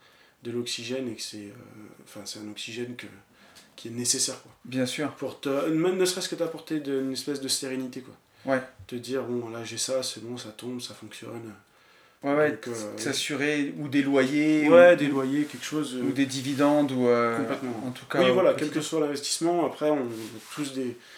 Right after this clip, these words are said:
Speaker 1: des, des préférences, euh, bourse, crypto, machin, il y a plein de choses, hein. Mais, euh, mais d'avoir, de, déjà d'avoir cette in-,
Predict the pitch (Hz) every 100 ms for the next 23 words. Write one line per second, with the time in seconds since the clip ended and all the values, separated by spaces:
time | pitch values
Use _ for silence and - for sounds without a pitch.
0 | - - - 117 120 113 113 110 - 131
1 | 123 123 123 143 147 127 113 110 107 127
2 | 127 - 120 - 135 113 - 139 110 123
3 | 120 - 160 131 135 - - - - -
4 | - 120 127 131 127 123 120 120 123 127
5 | 131 143 147 - 151 151 151 165 180 170
6 | 175 156 151 151